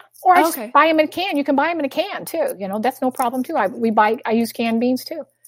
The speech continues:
Speaker 1: So
Speaker 2: Mm-hmm.
Speaker 1: they're not bad for
Speaker 2: Okay.
Speaker 1: you or anything like that. And so we can, I can get into the B H T, that's a bisphenol A and all that, but that's, that's all cleared out. It's so easy to clear those things. So.
Speaker 2: Oh, wow.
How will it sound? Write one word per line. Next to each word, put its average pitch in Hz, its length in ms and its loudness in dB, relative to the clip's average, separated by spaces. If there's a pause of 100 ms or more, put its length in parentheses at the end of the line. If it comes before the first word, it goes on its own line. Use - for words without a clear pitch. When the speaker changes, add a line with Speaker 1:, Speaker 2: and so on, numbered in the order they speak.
(280)
Speaker 1:
So 175 280 -4 (240)
Speaker 2:
Mm-hmm. 226 200 -8 (280)
Speaker 1:
they're 240 100 4
not 240 200 2
bad 208 240 4
for 226 100 -2
Speaker 2:
Okay. 214 120 -2
Speaker 1:
you 208 80 -2 (180)
or 208 160 0
anything 208 280 -2
like 185 180 -6
that. 170 240 -4
And - 120 -16
so 190 120 -6
we 196 120 -2
can, - 220 -4
I - 60 -4
can 220 80 2
get 254 180 6
into 240 180 4
the 214 80 0
B 247 220 4
H 240 280 2
T, 233 280 2
that's 226 200 2
a 208 40 -2
bisphenol 208 640 2
A 208 40 4 (100)
and 202 80 0
all 202 180 2
that, 202 200 -2
but 220 100 -4
that's, 269 200 0 (160)
that's 339 180 -4
all 370 340 8
cleared - 360 2 (220)
out. - 360 -2
It's 359 200 -8
so 381 200 0
easy 359 300 2
to 311 100 -4
clear 294 340 2
those 285 260 2
things. 240 540 -6 (560)
So. - 160 -14
Speaker 2:
Oh, 254 280 -6
wow. 233 320 -12